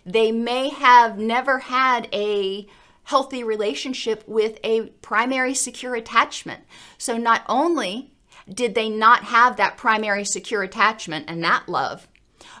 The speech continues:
but they never learned how to develop intimacy and develop healthy relationships.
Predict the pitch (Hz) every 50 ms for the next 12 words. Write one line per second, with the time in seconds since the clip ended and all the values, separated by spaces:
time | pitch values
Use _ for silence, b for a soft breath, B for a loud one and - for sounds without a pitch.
0 | B - 247 226 233 240 240 247 247 254 247 247 233 226 240 233 233 226 226 -
1 | - - 247 240 240 254 254 247 247 247 - - 226 214 190 208 196 190 214 226
2 | 247 247 240 240 - - 202 220 220 - 226 202 185 185 - - - 151 147 -
3 | - _ 190 196 180 202 190 208 220 220 196 - - - - 226 226 233 233 226
4 | 202 190 165 143 170 185 - - - - 247 208 - - 180 160 165 - -